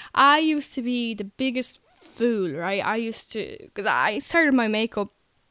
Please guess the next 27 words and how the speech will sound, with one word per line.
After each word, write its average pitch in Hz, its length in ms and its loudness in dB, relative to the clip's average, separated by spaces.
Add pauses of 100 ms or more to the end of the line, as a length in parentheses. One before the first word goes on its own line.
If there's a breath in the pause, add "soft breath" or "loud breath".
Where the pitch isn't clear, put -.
(220)
journey 202 500 0
with 175 140 -6
just 196 240 -8
YouTube 269 320 0
videos, 214 300 -2
and 254 120 -2
that 453 140 4
was 277 160 0
grand, 277 340 4
even 359 220 0
though 269 300 2 (1120 loud breath)
I, 226 180 2
I 233 200 -2
can 269 180 2
understand 277 640 4
now, 302 320 2 (260 loud breath)
but, 254 160 -2
um, 226 420 -2 (140)
it, - 220 -6 (260)
like, - 340 -4 (100)
Instagram 254 580 2
makeup 240 320 0
is 220 100 -2
an 220 100 -2
extension 233 600 0
of 247 100 0
YouTube 254 420 -4